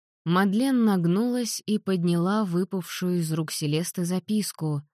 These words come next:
В этот момент в сознание девушки вновь вторглось видение. Как только сумерки коснулись Парижа, добрая часть горожан начала стекаться на площадь, где накануне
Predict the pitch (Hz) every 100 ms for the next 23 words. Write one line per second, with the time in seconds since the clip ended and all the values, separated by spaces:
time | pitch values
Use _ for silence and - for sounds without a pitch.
0 | _ _ _ _ _ _ 160 156 180 185
1 | 165 160 160 160 175 208 214 - _ _
2 | _ _ - - 190 165 185 214 214 202
3 | 180 156 226 226 220 - 233 240 220 _
4 | _ _ 160 170 180 208 202 - - 185
5 | 180 170 170 160 - 156 156 160 170 156
6 | 151 143 143 _ _ _ _ _ _ _
7 | _ _ _ - 202 - - 233 196 165
8 | 170 - 202 196 175 175 151 165 165 185
9 | 180 175 - - 170 185 233 180 156 147
10 | _ _ _ _ 165 180 233 214 220 214
11 | - 202 190 170 180 185 165 180 220 226
12 | - _ _ _ 160 190 - 208 247 226
13 | - 220 214 220 - 214 220 214 233 247
14 | 220 170 156 151 170 175 170 165 160 180
15 | 240 247 247